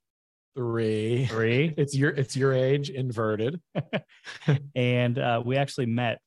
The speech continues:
Speaker 2: for the first time about fifteen years ago. We have the same dad and a different mom.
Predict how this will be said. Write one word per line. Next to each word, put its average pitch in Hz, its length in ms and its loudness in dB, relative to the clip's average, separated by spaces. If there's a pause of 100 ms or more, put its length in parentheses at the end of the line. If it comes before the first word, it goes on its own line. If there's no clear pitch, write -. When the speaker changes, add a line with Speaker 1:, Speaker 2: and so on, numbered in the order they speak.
Speaker 2:
for 123 60 -8
the 110 120 -2
first 120 340 -2
time 120 360 0
about 110 400 -2
fifteen 117 480 -4
years 107 240 -2
ago. 95 420 -6 (480)
We 110 220 -2
have 104 420 -2
the 107 80 -14 (200)
same 131 280 0
dad 117 360 2
and 110 120 -4
a 101 60 -6
different 107 360 -4
mom. 131 520 0